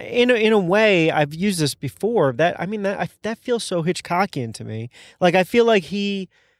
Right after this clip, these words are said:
like, that, the whole idea of, um, you know, tension, uh, building via giving the audience information that the, uh, characters don't have,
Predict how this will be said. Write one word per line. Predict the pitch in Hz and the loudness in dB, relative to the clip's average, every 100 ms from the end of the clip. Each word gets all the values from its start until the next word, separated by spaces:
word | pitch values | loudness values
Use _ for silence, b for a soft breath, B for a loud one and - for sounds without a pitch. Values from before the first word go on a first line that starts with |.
| _ _ - | _ _ 0
like, | 175 160 - | 2 2 -2
that, | 156 180 180 | 0 2 0
the | - 165 | -8 -8
whole | 196 196 | -2 2
idea | 180 131 170 180 165 139 - | 2 2 2 4 6 4 0
of, | - 143 135 135 | 0 2 2 2
um, | 131 127 123 120 117 - _ - - _ _ _ _ | 0 0 -4 -8 -10 -16 _ -18 -18 _ _ _ _
you | - | 0
know, | 156 | 0
tension, | 135 - 185 170 185 175 151 - _ | 0 0 0 0 -4 -4 -8 -12 _
uh, | - 139 135 131 | 0 4 4 2
building | 120 120 151 147 147 139 135 131 b b b | -2 0 2 4 2 0 -4 -8 b b b
via | 139 127 143 139 143 139 131 131 - _ _ _ _ 143 | -6 2 4 6 4 4 2 0 -6 _ _ _ _ -2
giving | 180 202 | 0 0
the | 190 | 2
audience | 170 170 160 147 - - _ _ _ _ - | 4 4 4 0 -4 -10 _ _ _ _ -2
information | 185 180 170 165 147 156 135 135 131 _ _ _ _ | 0 2 2 2 0 -2 -2 -4 -10 _ _ _ _
that | 143 151 143 139 - | -2 2 2 0 -4
the, | 139 127 147 139 135 131 - _ _ _ _ _ _ _ _ _ _ - | -10 0 2 4 2 -2 -6 _ _ _ _ _ _ _ _ _ _ -2
uh, | 143 135 135 | 2 2 2
characters | 160 151 143 135 | 0 0 0 -2
don't | 143 135 | 0 -2
have, | 110 123 87 - - | -2 -6 -8 -14 -20